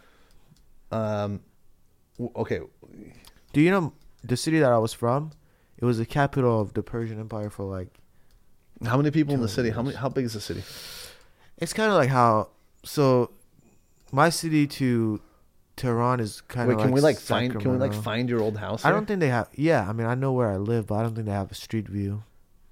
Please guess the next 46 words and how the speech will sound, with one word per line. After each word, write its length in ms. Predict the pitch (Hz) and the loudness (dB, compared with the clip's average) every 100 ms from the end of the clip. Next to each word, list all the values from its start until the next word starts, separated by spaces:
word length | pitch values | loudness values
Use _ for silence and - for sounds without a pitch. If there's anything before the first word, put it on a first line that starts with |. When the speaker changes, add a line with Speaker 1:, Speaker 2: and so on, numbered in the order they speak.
| - - _ - | -20 -20 _ -14
Speaker 2:
because 360 | 107 - 104 98 | -8 -4 -4 -2
Google 340 | 117 113 107 | 0 2 2
<laughs> 20 | |
doesn't 280 | 110 120 113 | 2 2 0
wanna 160 | 110 104 | 0 0
go 240 | - 120 | 2 2
there. 180 | 117 - | 2 2
Speaker 1:
No, 120 | 202 | 2
here 180 | 123 175 | 2 0
we 80 | 127 | -4
go. 140 | 117 - 131 - _ _ _ _ _ _ _ _ - - | -8 -12 -16 -18 _ _ _ _ _ _ _ _ -20 -12
Speaker 2:
Oh, 200 | 139 143 | -6 -6
shit. 440 | - - 202 160 - | -6 -4 0 -2 -2
Hey, 180 | 147 113 | -4 -2
zoom 260 | 123 147 151 | -4 -4 -4
in. 160 | 110 - _ _ | -6 -10 _ _
Speaker 1:
<laughs> 260 | - - | -20 0
Hey, 160 | 208 156 143 | 2 4 4
zoom 260 | 143 262 240 | 6 6 8
in. 100 | 226 | 8
Speaker 2:
Oh, 140 | 214 170 | 10 10
Speaker 1:
Pull 140 | 285 | 12
that 180 | 226 202 | 12 10
Speaker 2:
fuck, 80 | 143 | 8
Speaker 1:
shit 160 | 262 | 6
Speaker 2:
dude. 140 | 226 - | 8 8
Speaker 1:
up, 80 | 240 | 8
Speaker 2:
<laughs> 60 | |
Pull 80 | 190 | 8
Speaker 1:
yo. 180 | 185 220 | 10 12
Speaker 2:
that 160 | 196 | 12
shit 180 | - 208 | 10 10
up, 120 | 170 135 | 10 12
yo, 140 | 131 | 8
Jamie. 560 | 131 127 139 151 151 185 - - - | 6 2 0 -2 -4 -6 -12 -20 -16
Speaker 1:
All 600 | 131 151 - - - - 120 | -12 -12 -12 -16 -14 0 0
right, 80 | 120 | 4
so 120 | 123 | 4
where 100 | 123 | 4
we, 120 | 131 | 4
where 240 | 113 110 117 | 2 4 6
are 40 | |
we 80 | 120 | 6
going 200 | 117 113 | 4 4
here? 160 | 110 101 - | 2 -2 -4
Speaker 2:
Oh, 420 | 98 104 101 95 | -2 2 2 -2